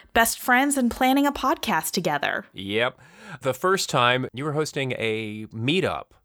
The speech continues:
Speaker 2: It was an official Whovian feminism meetup that you were ho-, hosting at Galley with, uh, Rachel Talalay, and I, uh, snapped a picture and shared that with you. But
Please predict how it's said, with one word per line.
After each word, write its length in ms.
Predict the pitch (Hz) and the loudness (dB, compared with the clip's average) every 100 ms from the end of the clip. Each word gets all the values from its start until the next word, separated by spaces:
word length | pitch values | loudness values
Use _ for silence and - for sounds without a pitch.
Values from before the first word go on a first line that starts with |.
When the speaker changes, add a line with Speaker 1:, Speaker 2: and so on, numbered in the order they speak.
| _ | _
Speaker 2:
It 120 | 160 | 2
was 180 | 165 147 | 2 4
an 60 | |
official 460 | 147 143 208 131 107 | 4 4 2 2 0
Whovian 400 | - 147 139 123 | 0 -2 -2 -2
feminism 600 | 143 135 127 127 123 113 | -2 -2 -2 -4 -4 -6
meetup 380 | 123 156 92 - | -8 -6 -8 -6
that 180 | 95 - | -8 -6
you 100 | 98 | -8
were 220 | 90 90 | -6 -4
ho-, 220 | 104 98 | -4 -4
hosting 460 | 110 101 - 92 82 | -4 -4 -6 -8 -6
at 200 | 101 107 | -6 -4
Galley 360 | 101 101 101 | -2 -2 -4
with, 360 | 98 101 98 - | -6 -8 -10 -8
uh, 160 | 95 | -8
Rachel 260 | 95 113 120 | -4 -4 -4
Talalay, 580 | 110 123 135 85 76 73 | -2 -4 -4 -8 -10 -10
and 120 | 87 | -10
I, 200 | 90 90 | -10 -12
uh, 140 | 92 95 _ _ _ | -12 -16 _ _ _
snapped 400 | - - 113 101 | -10 -4 -2 -2
a 60 | 110 | -6
picture 380 | - 117 - 82 | -10 -12 -12 -16
and 100 | 85 | -14
shared 300 | - 85 92 | -14 -14 -12
that 240 | 87 85 | -12 -12
with 260 | - 92 - | -12 -16 -12
you. 240 | 95 90 - | -12 -12 -4
But 240 | 107 98 | -2 -2